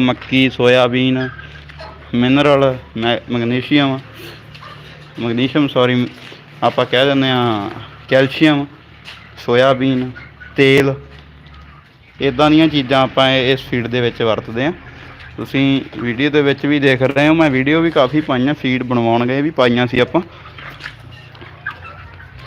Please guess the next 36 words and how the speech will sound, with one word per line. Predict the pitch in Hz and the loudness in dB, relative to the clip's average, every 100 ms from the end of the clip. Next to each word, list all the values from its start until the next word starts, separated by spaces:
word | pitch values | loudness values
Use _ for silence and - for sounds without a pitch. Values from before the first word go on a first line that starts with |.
| - - - - - - - - - - - - 139 | -20 -20 -20 -20 -20 -20 -20 -20 -20 -18 -6 0 2
ਗਰੋਥ | 131 156 202 | 4 4 2
ਤੁਹਾਡੇ | - 196 202 | 2 4 4
ਸਾਰਿਆਂ | 175 185 196 | 4 4 4
ਦੇ | 190 | 2
ਸਾਹਮਣੇ | - 143 156 156 | 2 4 4 4
ਆ, | |
ਤੁਸੀਂ | 143 135 143 | 2 -2 0
ਦੇਖ | 123 120 | 0 0
ਰਹੇ | 127 143 | 0 2
ਹੋ | 151 | 4
ਲਾਈਵ | 127 120 | 2 2
ਦੇ | 113 | 0
ਵਿੱਚ। | 123 123 131 | -2 0 -2
ਅੱਗੇ | 123 | 0
ਆਪਾਂ | 147 160 | 0 0
ਵੀਡੀਓ | 143 139 175 180 | 0 0 0 2
ਪਾਉਣੇ | 156 143 165 | 2 4 4
ਆ, | |
ਵੀਡੀਓ | 139 143 160 | 2 0 0
ਐਡਿਟ | 139 139 175 | 0 -2 -2
ਵੀ | 160 | -2
ਹੁੰਦੀ | 151 135 131 151 | 0 0 0 0
ਆ, | |
ਸਭ | 175 147 143 | 0 0 0
ਕੁਛ | 147 123 | -4 -4
ਹੁੰਦਾ। | 120 147 - - - - - | -2 -4 -6 -20 -20 -20 -20
ਸੋ | - 123 123 127 | -8 -4 0 0
ਅੱਜ | 127 | 0
ਤੁਸੀਂ | 143 135 151 | -6 -2 0
ਲਾਈਵ | 135 120 135 151 | 2 4 2 2
ਦੇਖ | 143 131 | 2 2
ਰਹੇ | 123 175 | 0 0
ਹੋ। | 170 - - - - - - - - - - - - | -6 -12 -20 -14 -14 -14 -18 -20 -18 -18 -18 -14 -8
ਕਿਸੇ | 127 165 | 0 2
ਨੇ | 180 | 4
ਵੀ | 180 | 4